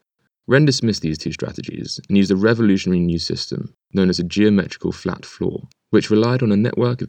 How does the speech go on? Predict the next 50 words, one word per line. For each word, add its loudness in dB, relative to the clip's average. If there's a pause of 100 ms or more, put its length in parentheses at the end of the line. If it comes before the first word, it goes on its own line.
interconnected -2
thick -6
wooden 0
beams -4
that 0
supported -2
both 2
their 4
own 0
weights -4
and 2
the 2
weight -4
of -6
the -8
roof. -8 (1040)
When 2
it 4
was 0
finally 4
completed, -2 (100)
the -8
Sheldonian 2
Theatre 2
featured -4
the -2
largest 0
unsupported -4
flat -8
ceiling -6
that -6
had -6
ever -2
been -4
constructed. -12 (560)
It 2
became 2
the 2
host 0
to -8
just -4
about -2
every 2
major 2
ceremony 0
at -2
the -4
University -6
of -8
Oxford -10